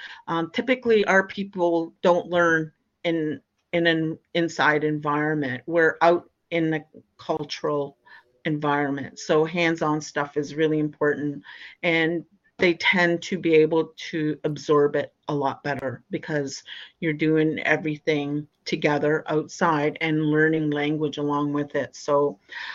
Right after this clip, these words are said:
I think it's worked out really well. We've had some really good graduates move on to do other things in the language. So my main focus really i-,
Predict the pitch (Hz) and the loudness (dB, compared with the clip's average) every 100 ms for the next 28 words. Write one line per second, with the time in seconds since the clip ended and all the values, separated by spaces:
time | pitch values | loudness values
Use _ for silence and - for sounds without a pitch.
0 | - 170 156 185 180 180 - - 165 156 | -10 -6 0 0 4 2 2 2 2 4
1 | 165 151 143 156 151 151 170 208 214 202 | 2 2 4 4 4 4 4 4 6 4
2 | 196 190 160 151 147 165 156 143 - 151 | 2 2 0 0 -4 -4 -2 -2 -2 0
3 | 147 151 165 147 156 - 151 151 160 165 | 0 0 -2 0 -2 2 0 0 -2 2
4 | 160 160 160 - 170 156 156 156 151 156 | 4 4 0 -4 -4 -2 0 0 2 0
5 | 160 - 151 151 151 151 160 151 151 151 | -2 -2 -2 0 0 -2 -2 0 0 0
6 | 151 - 151 156 160 - 160 151 151 151 | -2 -2 0 0 -2 -2 0 2 0 -4
7 | - 151 147 143 143 139 - - 143 147 | -4 -2 -2 -2 -4 -6 -8 -4 -2 -2
8 | - - - - - 175 170 165 156 160 | -8 -20 -18 -18 -4 4 6 6 6 6
9 | 170 - 151 147 160 151 - 156 151 156 | 4 2 2 4 2 -2 -2 0 2 2
10 | 156 147 151 | 2 2 0